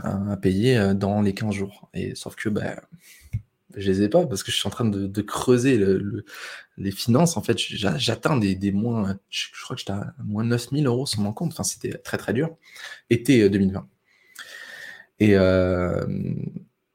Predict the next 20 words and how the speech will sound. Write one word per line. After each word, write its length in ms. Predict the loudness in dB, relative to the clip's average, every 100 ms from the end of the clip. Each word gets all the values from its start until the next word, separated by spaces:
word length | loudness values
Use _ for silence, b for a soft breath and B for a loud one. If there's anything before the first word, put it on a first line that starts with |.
| _ _ _ _ _ _ 4
et 60 |
là, 160 | 6 6
je 80 | 2
peux 100 | -2
vous 160 | 2
assurer 300 | 0 2 2
que 60 | 4
j'arrive 300 | 4 6 6
à 40 |
un 60 | 4
moment 360 | 4 4 2
dans 120 | 2 0
mon 140 | 0
parcours 480 | -2 0 4 4 4
où 80 | 0
je 100 | -2
me 80 |
pose 200 | 0 0
des 80 | 0
questions. 380 | -2 -4 -4 -8